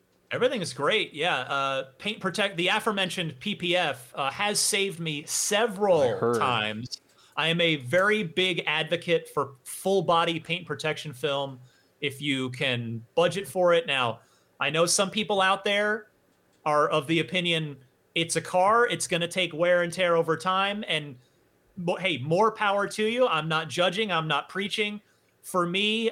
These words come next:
Speaker 1: I am so O C D and protective about my car. It's the most expensive thing I have, and I, I love that it, I want it to look its best.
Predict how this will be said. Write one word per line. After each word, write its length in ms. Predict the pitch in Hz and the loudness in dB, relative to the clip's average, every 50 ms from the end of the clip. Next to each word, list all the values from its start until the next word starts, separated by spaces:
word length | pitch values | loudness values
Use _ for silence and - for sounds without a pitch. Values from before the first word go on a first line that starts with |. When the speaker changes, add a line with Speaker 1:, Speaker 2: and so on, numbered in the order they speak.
| - - | -2 0
Speaker 1:
I 200 | 156 156 160 160 | 0 0 0 0
am 180 | 160 156 160 | -2 -2 -2
so 640 | 160 - - 208 196 196 208 208 208 208 208 214 - _ _ _ _ _ _ _ _ _ _ - | -2 -2 0 0 2 2 2 0 -2 -4 -6 -10 -14 _ _ _ _ _ _ _ _ _ _ 0
O 180 | 180 190 208 | 2 2 4
C 300 | 208 - - 214 208 190 | 4 2 0 0 -2 -2
D 340 | 160 165 180 185 185 190 208 | -2 -2 -2 0 0 -2 -2
and 180 | 180 165 156 127 - - - | -2 -2 -4 -6 -10 -8 -4
protective 580 | - 165 160 - 196 196 196 - 208 196 175 | -2 -2 -2 0 -2 -2 -2 0 0 0 2
about 300 | 180 165 170 165 165 165 | 2 2 2 2 2 2
my 160 | 160 143 135 | 2 0 0
car. 380 | 135 - - 190 190 202 208 196 | 0 0 2 2 4 6 6 4
It's 160 | 180 - - | 4 2 -2
the 80 | - 151 | -2 0
most 240 | 147 147 - - 143 | 0 0 0 -2 -6
expensive 500 | 131 - - 175 170 165 - 160 127 120 | -4 -2 -2 -2 -2 0 -2 -4 -4 -2
thing 180 | 170 156 147 | -4 -2 -2
I 140 | 139 135 135 | -2 -2 -2
have, 420 | 135 185 196 196 196 196 190 160 | -2 -2 0 0 0 0 0 0
and 80 | 156 139 | 0 0
I, 280 | 127 131 131 127 123 123 - | 2 2 0 0 -2 -2 -2
I 140 | 131 123 120 117 - - - - 147 | 0 0 -2 -4 -8 -16 -20 -18 -10
love 440 | 139 151 160 165 190 202 185 160 156 | -4 2 4 4 4 4 2 0 0
that 140 | 170 151 147 | 0 0 0
it, 80 | 156 - _ - | -2 -6 _ -2
I 120 | 139 139 | -2 -2
want 360 | 135 139 165 180 208 196 - | 0 2 2 2 2 2 0
it 140 | 202 - - | -4 -6 -6
to 160 | - 156 139 | -6 -4 -2
look 180 | 156 196 196 - | -2 0 0 0
its 160 | 165 - - | -4 -4 -4
best. 400 | - 190 196 196 185 - - | 0 0 2 2 0 -2 -8